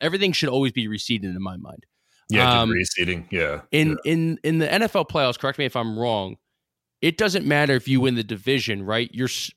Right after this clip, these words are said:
Speaker 1: or do you still get the top four seeds?
Speaker 2: Uh, you're saying that, you're saying this year?
Speaker 1: No, for, for the N F L, do they, do they seed it by seeds? No, the N B A seeds it by seeds. Sorry.
Speaker 2: Yes, yeah, you're talking, yeah.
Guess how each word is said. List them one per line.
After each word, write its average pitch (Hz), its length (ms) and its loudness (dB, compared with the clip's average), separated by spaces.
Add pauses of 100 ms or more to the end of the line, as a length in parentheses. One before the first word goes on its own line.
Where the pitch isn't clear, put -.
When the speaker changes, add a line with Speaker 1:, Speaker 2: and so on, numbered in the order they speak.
(120)
Speaker 1:
or 131 140 2
do 127 160 -2
you 147 120 2
still 139 280 0
get 131 100 -2
the 110 60 -6
top 123 260 -4
four 113 180 -2
seeds? - 500 -8 (1600)
Speaker 2:
Uh, 139 60 4
you're 127 320 6
saying 110 400 4
that, 101 200 -4
you're 101 120 2
saying 95 240 0
this 101 180 0
year? 131 240 0 (480)
Speaker 1:
No, 175 200 4
for, 160 180 2
for 170 180 0
the 165 140 4
N 214 100 2
F 196 160 -2
L, 131 180 4
do 120 220 2
they, 175 380 2 (120)
do 135 80 0
they 165 120 4
seed 185 300 0
it 185 140 2
by 147 120 2
seeds? 135 540 -2 (1200)
No, 160 120 4
the 151 140 2
N 175 80 2
B 156 120 2
A 156 80 2
seeds 117 240 -2
it 120 80 -6
by 107 100 -4
seeds. 95 300 -10
Sorry. 135 240 2
Speaker 2:
Yes, 101 320 2
yeah, 90 120 4
you're 107 120 0
talking, 107 220 0
yeah. 78 200 -2